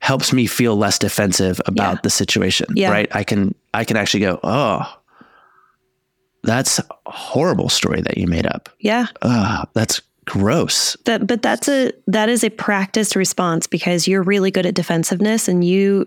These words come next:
Speaker 2: you know how
Speaker 1: I
Speaker 2: to
Speaker 1: am, for sure.
Speaker 2: overcome defensiveness. But I, I mean, I had this in my, in my office m-, multiple times this week where the response is, "I'm going to diminish or dismiss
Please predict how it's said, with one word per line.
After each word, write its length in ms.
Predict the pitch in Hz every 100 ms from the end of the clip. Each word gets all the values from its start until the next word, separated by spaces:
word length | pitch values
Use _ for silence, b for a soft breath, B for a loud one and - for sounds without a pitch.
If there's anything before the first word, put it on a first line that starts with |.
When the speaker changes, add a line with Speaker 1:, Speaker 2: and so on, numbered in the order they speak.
| -
Speaker 2:
you 340 | 180 202 202
know 540 | 196 196 190 190 180 175
how 300 | - 175 226
Speaker 1:
I 40 |
Speaker 2:
to 80 | 196
Speaker 1:
am, 160 | - 180
for 80 | 170
sure. 140 | -
Speaker 2:
overcome 120 | 170 175
defensiveness. 680 | 190 190 190 196 208 214 -
But 240 | 185 175
I, 160 | - -
I 40 | 190
mean, 160 | 190
I 60 | 180
had 200 | 180 180
this 180 | 185 -
in 120 | 185
my, 240 | 180 175 175 B B B B B B B
in 100 | 208
my 140 | 196 180
office 720 | 175 185 - 185 170 - - _ _
m-, 120 | 202 -
multiple 640 | 202 190 202 220 226 196 185
times 360 | - 165 160
this 260 | - 165 -
week 340 | 202 175 -
where 360 | 180 180 180 175
the 120 | 180
response 640 | 185 170 - 240 240 -
is, 360 | 170 160 160 - B B B B -
"I'm 220 | 196 240
going 280 | 233 226 220
to 300 | - 196 185
diminish 600 | 170 190 202 202 214 - -
or 160 | 170
dismiss 720 | 156 - - 196 202 196 -